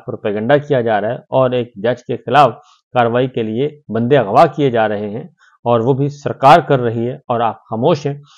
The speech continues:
اور سندھ پولیس بھی اور سندھ گورنمنٹ بھی اس معاملے میں بہت ہی کوئی اگریسو نظر نہیں آئی۔ انہوں نے کہا، "جی، تھوڑی دیر کے لیے اگر پروفیسر صاحب کو اٹھا لیے تو کیا فرق پڑا؟ یعنی یہ کوئی مسئلہ نہیں ہے،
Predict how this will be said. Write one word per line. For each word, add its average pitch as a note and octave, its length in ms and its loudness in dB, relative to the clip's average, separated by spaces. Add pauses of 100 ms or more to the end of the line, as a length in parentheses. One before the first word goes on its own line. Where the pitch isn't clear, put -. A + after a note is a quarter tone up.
(240)
اور D3 160 0 (140)
سندھ A3 340 0
پولیس C#3 440 2
بھی D3 280 -6
اور A#2+ 140 -2
سندھ F#3 240 -4
گورنمنٹ F3 340 4
بھی D3 260 -2 (280)
اس D3 200 -2
معاملے C3+ 300 0
میں C#3 120 -2
بہت B2+ 400 0
ہی A2 100 -6 (380)
کوئی C3 220 -2
اگریسو C3 420 -4
نظر A#2+ 240 -2
نہیں D#3 200 -2
آئی۔ C3+ 140 0 (140)
انہوں E3+ 180 -4
نے D#3 60 -2
کہا، E3 100 0
"جی، E3 120 -4
تھوڑی D3+ 260 -4
دیر C3 160 -4
کے C3 120 -8
لیے C3 120 -2
اگر B2 160 -2
پروفیسر A#2+ 500 -8
صاحب B2+ 240 -6
کو B2+ 60 -8
اٹھا A2+ 180 -4
لیے B2+ 160 -4
تو C#3+ 140 -10
کیا F3 160 -4
فرق A#2+ 300 -4
پڑا؟ G2+ 180 -2 (400)
یعنی C#3+ 320 0 (280)
یہ C#3 100 0
کوئی D3 180 0
مسئلہ E3 260 -2
نہیں D#3+ 220 2
ہے، D3+ 120 -8